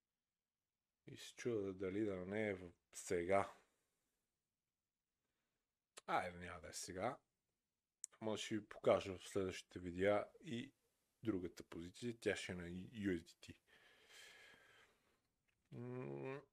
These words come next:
Така че като говоря някакви неща, да ги подкрепя с действие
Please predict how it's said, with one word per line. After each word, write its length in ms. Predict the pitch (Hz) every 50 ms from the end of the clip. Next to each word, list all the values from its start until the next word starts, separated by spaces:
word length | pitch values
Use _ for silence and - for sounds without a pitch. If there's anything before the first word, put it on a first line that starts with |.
| _ - - - - _ _ _ _ _ _ - - _ _ _ _ _ _ _ _ _ _ _ _ _ _ _ _ _ - _ _ _ _ _ _ _ _ _ _ _ _ _ _ _ _ _ _ _ _ _ _ _ _ _ _ _ _ _ _ _ _ _ _ _ - - -
Така 260 | - - - 101 87
че 180 | - - -
като 240 | - - - - 107
говоря 400 | 98 101 92 98 101 101 101 92
някакви 360 | 90 90 92 - - - 101
неща, 600 | 92 87 87 - - - - 104 113 123 120 - - _ _ _ _ _ _ _ _ _ _ _ _ _ _ _ _ _
да 100 | - 117
ги 180 | 101 104 98 -
подкрепя 500 | - 101 - - - 98 - - - 120
с 260 | - - 117 98 92
действие 720 | - - 110 107 113 - - - - - 92 92 113 165 196